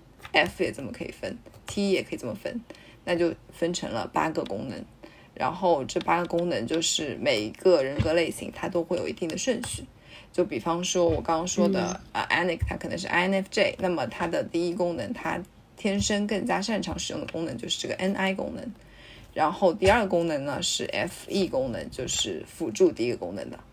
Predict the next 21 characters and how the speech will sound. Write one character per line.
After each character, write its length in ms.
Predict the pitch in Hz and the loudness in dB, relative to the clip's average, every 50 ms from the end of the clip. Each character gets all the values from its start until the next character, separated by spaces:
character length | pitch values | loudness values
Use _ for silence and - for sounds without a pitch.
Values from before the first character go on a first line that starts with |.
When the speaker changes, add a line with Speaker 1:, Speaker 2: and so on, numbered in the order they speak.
| - - - - - - | -20 -20 -20 -20 -16 -8
Speaker 1:
然 160 | - 113 - | -4 -4 -2
后 240 | 170 - 175 151 - | 0 2 2 2 2
一、 140 | 175 190 185 | 2 2 4
二、 180 | - 202 180 | 4 4 4
三、 260 | 180 - 185 180 190 202 | 4 0 0 0 0 0
四 320 | 202 - - 202 151 120 | -2 0 0 0 2 2
是 220 | - - - 170 | 2 0 -2 -2
它， 320 | 160 - - 160 160 160 - | -4 -2 -2 -2 -2 -2 -2
前 260 | 214 - - 156 147 | -4 -6 -6 -4 -4
四 220 | 165 - - - | -4 -4 -2 -2
个 140 | 185 - - | -2 -2 -2
是 100 | 190 185 | -4 -6
它 260 | 170 - - 165 170 175 | -8 -6 -4 -4 -4 -4
主 220 | - - 170 - | -4 -6 -4 -2
要 200 | 110 185 175 180 | 0 2 2 2
使 180 | 185 - - - | 0 -2 -2 -4
用 100 | - - | -6 -8
的 60 | - | -6
功 180 | - - 98 - | -6 -6 -6 -6
能， 120 | - - - - - - - - - - - - - - - - - - | -8 -10 -10 -12 -16 -20 -20 -20 -20 -20 -20 -20 -20 -20 -20 -20 -10 -6
啊， 200 | 120 120 78 - | -4 -4 -4 -4